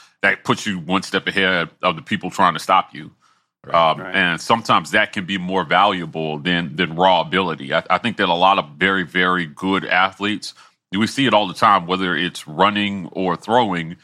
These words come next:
Speaker 1: they rely a little bit too much on their athletic ability rather than understanding the game.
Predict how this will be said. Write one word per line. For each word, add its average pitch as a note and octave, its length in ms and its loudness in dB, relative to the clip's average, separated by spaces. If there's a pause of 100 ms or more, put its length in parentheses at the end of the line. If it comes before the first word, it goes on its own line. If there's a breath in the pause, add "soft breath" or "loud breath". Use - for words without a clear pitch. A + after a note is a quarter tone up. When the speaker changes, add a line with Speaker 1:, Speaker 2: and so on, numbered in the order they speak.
(280 soft breath)
Speaker 1:
they G2+ 80 2
rely G2+ 460 4
a - 20 0
little F#2+ 220 -4
bit E2+ 180 -6
too - 160 -2
much F#2 480 -2 (640)
on G#2 160 2
their F#2 140 4
athletic F#2 400 -4
ability E2+ 580 -4 (500)
rather G2+ 280 2
than F2 360 -4
understanding F#2+ 720 -2
the E2 100 -8
game. F2+ 440 -4